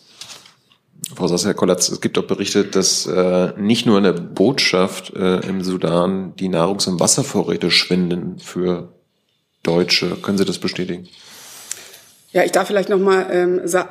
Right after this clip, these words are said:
Speaker 2: darauf verweisen, dass die Kämpfe, ähm, seit Sa-, Samstag andauern. Wir befinden uns also an Tag fünf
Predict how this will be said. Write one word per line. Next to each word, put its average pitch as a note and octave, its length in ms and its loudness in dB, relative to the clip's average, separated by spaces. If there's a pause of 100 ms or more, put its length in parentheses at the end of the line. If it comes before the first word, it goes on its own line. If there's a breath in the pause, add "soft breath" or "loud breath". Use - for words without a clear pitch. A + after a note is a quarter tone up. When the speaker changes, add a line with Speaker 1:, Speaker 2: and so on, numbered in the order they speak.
Speaker 2:
darauf F3+ 220 -2
verweisen, F3+ 380 0
dass F#3 120 2
die F#3 100 4
Kämpfe, G3 600 2
ähm, E3+ 320 2 (120)
seit E3+ 360 0
Sa-, E3 440 -4
Samstag F#3 520 0
andauern. G#3+ 440 0
Wir F3 80 4
befinden E3+ 440 0
uns F3 160 2
also E3 260 0
an E3 180 2
Tag E3+ 280 -2
fünf A#3 500 0